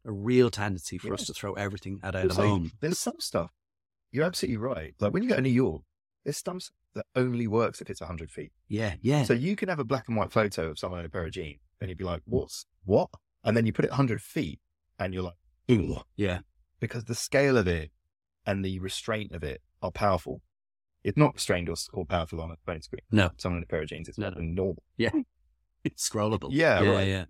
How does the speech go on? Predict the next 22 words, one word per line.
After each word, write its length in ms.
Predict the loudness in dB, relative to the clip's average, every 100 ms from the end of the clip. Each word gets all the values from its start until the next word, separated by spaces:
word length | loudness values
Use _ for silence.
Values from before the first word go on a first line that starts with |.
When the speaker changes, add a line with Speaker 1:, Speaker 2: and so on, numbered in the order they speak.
| _
Speaker 2:
But 100 | -6
that's, 240 | -6 -6 -14
I 60 | -12
think 180 | -10 -6
that 160 | -6
scale, 320 | -6 -8 -10
I 40 | -12
think, 240 | -14 -18
just 200 | -16 -14
is 120 | -16 -14
tantalizing. 580 | -10 -10 -8 -10 -12 _ _ _ _ _ _
Speaker 1:
You 100 | -6
talked 320 | 6 6 6
a 40 | 0
bit 120 | 0
about 220 | 2 2
the, 120 | 0
the 180 | -2 -4
importance 440 | -4 -2 -2 -2
of, 200 | -4 -4
like, 160 | -8 -6
those 260 | -4 -4